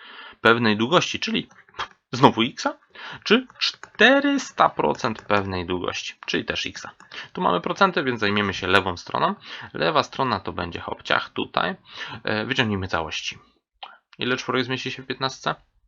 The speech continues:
Trzy. I zostaną trzy czwarte. Gdyby się cztery zmieściły, to musiały być szesnaście. E, w takim razie tutaj mamy trzy całe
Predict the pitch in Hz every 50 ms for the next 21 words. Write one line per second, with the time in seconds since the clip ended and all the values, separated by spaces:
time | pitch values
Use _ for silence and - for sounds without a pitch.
0 | _ - - - - - - - - - - - - 95 - - _ _ - 131
1 | 135 139 131 - - 98 92 92 92 92 95 - - - - - _ _ _ -
2 | - - - - - 85 82 - - _ _ _ _ - - - - _ - -
3 | - - - 90 85 - - - 165 190 - - - - - 104 104 110 110 -
4 | 98 - - - 156 131 104 95 92 - - 107 - - 95 92 90 - - 87
5 | 82 82 80 82 - - - 90 - - 90 82 80 80 - - - - - -
6 | _ _ _ _ _ _ _ _ _ _ - - - - - - - - _ -
7 | - 85 85 85 85 87 85 85 - - 104 - - 92 87 85 90 87 85 85
8 | - - 95 - - 85 82 82 80 80 82 82 - - - - - 98 - -
9 | - 92 87 85 82 - -